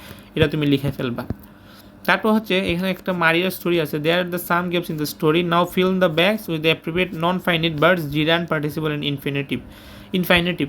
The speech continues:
পাঁচ মার্ক থাকছে। এখানে, মানে, কোনটা আসল কী হবে আর কি, নন ফাইনাইট ভার্ব, এগুলো তোমাকে নিজ থেকে লিখতে হবে। মোট পাঁচটি থাকছে,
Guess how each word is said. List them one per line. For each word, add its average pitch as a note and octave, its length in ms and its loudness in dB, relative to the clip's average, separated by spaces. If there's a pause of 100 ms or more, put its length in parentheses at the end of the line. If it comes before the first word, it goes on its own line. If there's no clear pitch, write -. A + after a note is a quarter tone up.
পাঁচ E3 260 2
মার্ক F#3+ 220 0
থাকছে। D3+ 280 -4
এখানে, E3 280 -2 (400)
মানে, C#3 240 -2
কোনটা D#3+ 280 0
আসল E3+ 400 2 (420)
কী E3+ 100 0
হবে C#3 240 0
আর C3 140 0
কি, C#3 60 -6
নন C#3+ 220 0
ফাইনাইট C#3 300 -2
ভার্ব, C3+ 300 4
এগুলো C#3+ 280 2
তোমাকে C#3+ 380 -2 (440)
নিজ E3 220 -2
থেকে D3 200 0
লিখতে C3+ 320 0
হবে। C3 140 -2
মোট D#3 240 -2
পাঁচটি F3+ 320 -2
থাকছে, G#3 440 -2